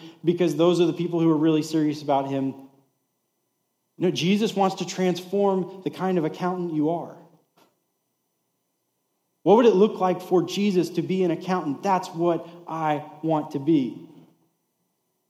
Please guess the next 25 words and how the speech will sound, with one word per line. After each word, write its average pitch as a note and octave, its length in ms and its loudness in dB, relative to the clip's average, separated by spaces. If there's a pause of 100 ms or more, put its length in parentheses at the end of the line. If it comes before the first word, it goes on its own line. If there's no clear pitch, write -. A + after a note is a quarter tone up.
(680)
What G3+ 140 8
would - 20 8
it A3 40 8
look A3+ 220 6
like G#3 160 4
for F#3+ 140 -2
Jesus F#3 500 0
to F3 100 -4
be F3+ 180 2
a D3+ 60 2
husband, D#3 600 0 (800)
a - 20 -6
wife, D#3+ 520 2
a D#3 40 -4
mother, D#3 460 4
a - 20 -8
father? E3 480 4 (560)
How B3 160 6
would A3+ 160 2
Jesus F3 380 -2
do C3+ 180 -4
that? A#2 240 -10 (2750)
What's G3+ 340 0 (160)
his G3 300 2
way D#3 520 0